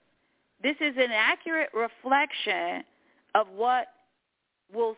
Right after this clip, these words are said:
surely, what will certainly happen. Then the angel of the Lord says, "The Lord God, who inspires his prophets, has sent his angel to tell his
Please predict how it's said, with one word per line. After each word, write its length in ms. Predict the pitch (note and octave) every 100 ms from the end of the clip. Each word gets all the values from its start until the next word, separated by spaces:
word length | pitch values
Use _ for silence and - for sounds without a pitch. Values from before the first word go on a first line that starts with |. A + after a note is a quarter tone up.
| - - - -
surely, 760 | E4 F4 E4+ G#3 E3 D3 - -
what 180 | A3+ -
will 160 | G#3+ - -
certainly 420 | D4+ A#3 G#3+ G3+
happen. 680 | G3+ G3+ F#3+ - E3 D3 - _ _ _ _ _ _ _ _ _ - - - - - _ _ _ F3+
Then 180 | B3+ D#4
the 120 | D#4
angel 360 | C4 C4 C4 B3+
of 80 | G#3+
the 60 |
Lord 320 | A3 A3 G#3+ -
says, 400 | G#3 F#3+ F#3 F#3 - _ _ -
"The 120 | A#3
Lord 500 | A3 B3 D#4 D#4+ D4 - -
God, 580 | B3 D4+ C#4+ F3+ E3 - _ _ _ _
who 220 | C4 B3 -
inspires 1000 | A3 G3+ - - - E4 G#4+ F#4 A#3+ G3+ -
his 180 | F#3+ - -
prophets, 560 | G3 E3 E3+ E3 D#3 - _ - - _ - - -
has 240 | G#3+ G3 - -
sent 240 | G#3+ G#3 - _
his 220 | A#3 D4+ F4 -
angel 540 | F#3+ F3+ E3 E3+ F#3+ - _ _
to 100 | -
tell 320 | G#3+ A3 F#3+ G#3+
his 180 | G3+